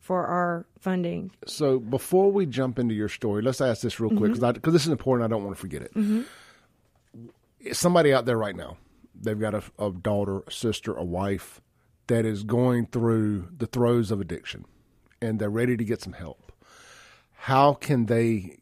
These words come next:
Speaker 2: get their family member into your home?
Speaker 1: Um, you can reach us.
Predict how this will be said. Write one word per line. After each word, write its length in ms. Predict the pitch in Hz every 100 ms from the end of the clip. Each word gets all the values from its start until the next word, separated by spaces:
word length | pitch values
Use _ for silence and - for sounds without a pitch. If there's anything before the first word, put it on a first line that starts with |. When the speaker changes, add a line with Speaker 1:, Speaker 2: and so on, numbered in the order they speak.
| 123
Speaker 2:
get 400 | 110 117 - -
their 460 | - 117 113 95 - - -
family 340 | 117 110 107
member 400 | 101 98 95 90 _ -
into 680 | 117 104 - 113 98 90 87 _ _ -
your 140 | 101
home? 300 | 87 73 53 - _ _ _ - - -
Speaker 1:
Um, 320 | 277 285 277
you 280 | 254 247 349
can 260 | 392 311 226 -
reach 340 | 196 240 254
us. 420 | 254 254 254 -